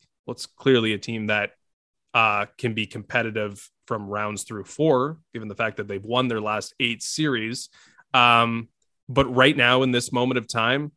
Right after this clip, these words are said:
does Tampa, like, fully rested, ready to go? Is that more dangerous than when they really get that motor running and they're starting to work downhill on teams.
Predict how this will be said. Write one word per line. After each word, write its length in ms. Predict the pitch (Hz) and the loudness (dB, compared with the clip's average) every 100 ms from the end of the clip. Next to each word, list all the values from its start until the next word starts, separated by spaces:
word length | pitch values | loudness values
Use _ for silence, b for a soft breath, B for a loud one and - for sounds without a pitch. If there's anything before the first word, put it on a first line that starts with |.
| _ _ | _ _
does 140 | 113 | -8
Tampa, 580 | - 131 123 131 123 113 - | 0 0 2 2 2 0 -4
like, 240 | 117 - | -4 -6
fully 360 | _ 135 131 123 | _ 0 2 4
rested, 500 | 123 123 - 127 113 | 4 2 2 -2 2
ready 240 | 123 123 | 0 0
to 80 | 117 | -2
go? 540 | 110 117 120 127 127 - _ - | 0 2 4 4 2 -4 _ -6
Is 280 | 127 110 | -4 0
that 320 | 120 123 127 - _ _ _ _ 135 | 4 6 6 0 _ _ _ _ -6
more 220 | 139 135 | 2 4
dangerous 560 | 120 123 127 123 117 - | 4 2 4 2 -2 -2
than 280 | 120 113 110 | -4 -2 -2
when 160 | 120 | 0
they 120 | 117 | 2
really 340 | 113 107 120 131 | 2 2 2 4
get 200 | 120 - | 2 2
that 200 | 117 98 | -2 0
motor 280 | 120 120 110 | -2 -2 0
running 460 | 110 110 107 101 _ _ - | 2 2 -2 -6 _ _ -2
and 100 | 123 | 0
they're 120 | 113 | 0
starting 340 | 107 - 127 117 | 0 2 2 2
to 60 | |
work 340 | 113 110 117 - | -6 -2 -4 2
downhill 520 | 117 117 107 123 120 | 2 4 2 2 4
on 180 | 113 107 | 2 -2
teams. 440 | 120 113 107 101 | -6 -6 -4 -8